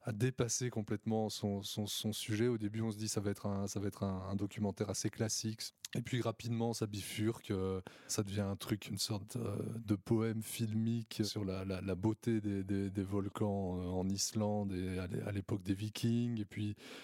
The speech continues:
ça part sur un truc très politique en Corée du Nord. Toute une scène que je trouve absolument formidable où ils sont dans, dans, dans le, dans le désert le plus chaud, euh, du monde, euh, en Éthiopie, où il fait, euh, une moyenne de cinquante degrés, je crois, un truc comme ça, qui a vraiment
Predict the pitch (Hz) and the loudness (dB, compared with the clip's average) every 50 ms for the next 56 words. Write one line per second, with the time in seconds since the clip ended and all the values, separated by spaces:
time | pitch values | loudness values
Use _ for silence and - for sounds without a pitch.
0 | - - - - - - - - 107 - 110 98 - - 110 107 104 - - 113 | -16 -18 -20 -16 -8 -2 -2 -2 2 2 0 0 0 0 0 0 0 2 0 -2
1 | 104 - - 113 107 - 113 107 104 107 104 - - 120 117 113 - 117 107 98 | -2 0 0 0 2 4 2 2 2 -2 -6 -4 -2 0 0 0 0 0 0 0
2 | - - 101 98 101 95 101 104 107 113 117 120 123 123 123 123 120 - _ - | 0 0 0 0 0 2 2 2 2 4 4 4 4 4 2 2 0 -2 _ -8
3 | - - 127 113 - - 117 113 104 - - - 107 - - - 113 113 107 - | -2 0 0 2 2 0 0 0 0 -2 0 0 0 0 2 2 2 2 2 2
4 | - 120 117 117 117 113 113 120 117 117 110 107 101 98 - 107 104 101 101 98 | 0 2 2 2 2 2 2 2 2 2 2 0 0 0 0 2 2 2 2 2
5 | 101 101 101 117 139 135 120 110 143 - 107 107 110 117 120 120 123 120 107 104 | 2 0 0 0 -2 -2 -2 -4 -4 -4 -4 -4 -4 -2 -2 -2 -2 -2 0 0
6 | 101 101 98 104 104 104 113 110 104 104 95 - 107 104 - - - 110 107 104 | 0 0 0 0 0 2 2 2 2 0 -2 -4 -4 -4 -2 0 2 2 2 2
7 | 101 95 92 95 95 104 113 117 113 113 113 113 110 117 110 107 113 113 107 104 | -2 -4 -4 -4 -4 -4 -6 -6 -6 -8 -6 -4 -2 0 0 2 2 0 0 0
8 | 101 98 101 110 110 107 - - - - - - - - - - - - 120 107 | -2 -2 -2 -4 -6 -8 -12 -18 -20 -20 -20 -20 -20 -20 -20 -12 -6 -2 0 0
9 | 110 107 - - 107 - - - 120 117 107 104 92 - - 104 101 98 95 92 | 0 0 0 0 0 -2 -2 -4 -2 -2 -2 -2 -6 -6 -6 -4 -4 -4 -4 -6
10 | 95 95 92 98 101 98 - _ _ _ _ _ _ _ - 104 98 92 90 87 | -6 -6 -8 -8 -10 -14 -18 _ _ _ _ _ _ _ -4 -4 -4 -4 -4 -6
11 | - - - - - - 92 95 92 98 95 92 92 95 113 117 - - 110 104 | -6 -6 -6 -4 -4 -4 -4 -2 -4 -2 -2 -2 -2 -2 -2 -4 -4 -4 -4 -4
12 | - - - - - 101 98 - - 120 127 - - - - - - - - - | -4 -6 -12 -8 -8 -6 -6 -4 -6 -6 -8 -8 -12 -16 -14 -14 -14 -14 -14 -14
13 | - - - - - - - _ _ _ - - 107 98 98 98 104 120 127 123 | -16 -18 -20 -20 -20 -20 -20 _ _ _ -2 -2 0 2 2 2 2 2 2 0
14 | 123 117 117 - | 0 -2 -6 -12